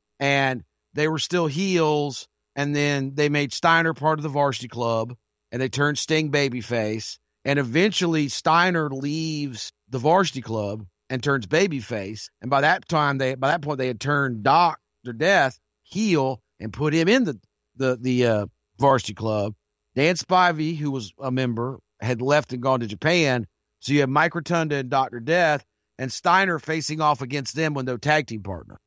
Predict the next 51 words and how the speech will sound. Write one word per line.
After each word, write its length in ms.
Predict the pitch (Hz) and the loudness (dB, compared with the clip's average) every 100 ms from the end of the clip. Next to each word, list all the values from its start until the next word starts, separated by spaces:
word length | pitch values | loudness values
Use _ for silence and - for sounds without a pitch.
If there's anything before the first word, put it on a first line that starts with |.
| _ | _
Well, 220 | 120 139 | -4 2
at 20 | |
that 220 | 156 208 | 4 2
point, 360 | 160 156 139 107 | 0 -6 -6 -10
Scott 380 | - - 180 190 | -10 0 2 2
had 160 | 139 | -2
turned 300 | 123 135 120 | -4 -6 -6
pro 400 | 98 117 101 95 - _ _ | -6 -6 -6 -8 -12 _ _
and 160 | 127 135 | -4 -2
was 220 | 135 113 | -2 -2
working 360 | 135 147 127 127 | 0 0 0 -2
in 160 | 113 | 0
Memphis. 440 | 131 147 - 82 - _ _ _ | 0 0 -4 -10 -12 _ _ _
So 160 | - | 0
they 140 | 160 160 | 4 4
brought 340 | 135 170 160 | 6 6 4
Scott 480 | - - 175 185 180 | 0 2 6 6 4
in 220 | 151 143 | 2 -2
so 200 | 131 147 | -2 -4
that 140 | 131 117 | -4 -4
Rick 300 | 131 156 123 | -2 -2 2
had 180 | 131 | 2
a 80 | 123 | 2
tag 320 | 110 139 143 | 0 0 0
team 220 | 113 113 98 | -4 -10 -8
partner, 420 | 101 98 80 101 _ _ | -6 -8 -8 -12 _ _
to 100 | 123 | -8
face 400 | 143 135 120 - _ | 0 0 0 -6 _
the 100 | - | -10
Varsity 320 | 120 120 - 82 | -2 -2 -2 -12
Club. 140 | - _ | -20 _
And 140 | - 123 | -4 0
that 140 | 127 | 2
was 140 | 123 113 | 0 -2
around 280 | 117 113 | 0 0
eighty-nine, 560 | 107 107 98 92 71 57 _ _ | 0 -2 -4 -6 -8 -14 _ _
ninety. 400 | 98 85 - - _ | -10 -8 -10 -20 _
And 240 | - 120 131 | -6 -2 2
that's, 280 | 147 147 - | 4 2 0
that's 240 | 151 147 | 0 0
the 160 | - 147 | 0 -2
evolution 380 | 139 135 131 127 | -2 -4 -4 -4
of 60 | |
the 60 | 123 | -6
Steiners 500 | 113 - 139 131 101 | -4 0 2 0 -4
as 140 | 107 | -8
a 60 | 95 | -8
tag 360 | - 131 117 87 | -2 0 0 -4
team. 180 | 82 | -12
They 100 | 90 | -8
started 500 | 107 - 160 170 170 | -8 2 4 4 0